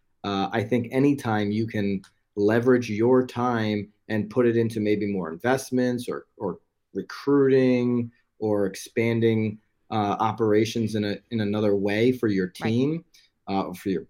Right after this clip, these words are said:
Speaker 1: brokerage or for your office or whatever you're focused on,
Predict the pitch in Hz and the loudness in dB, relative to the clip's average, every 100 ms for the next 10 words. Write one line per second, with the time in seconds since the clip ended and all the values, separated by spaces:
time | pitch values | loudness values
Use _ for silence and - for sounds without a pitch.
0 | - 107 131 135 151 156 143 110 92 107 | -4 2 4 4 6 6 6 0 -2 0
1 | 98 82 - 98 127 160 160 110 98 - | 0 0 -4 -4 -2 -2 -2 -2 -2 -6
2 | - 117 120 127 117 120 - 110 113 151 | -6 0 4 6 6 2 0 -2 0 -2
3 | - 151 160 170 | -2 -4 -2 -4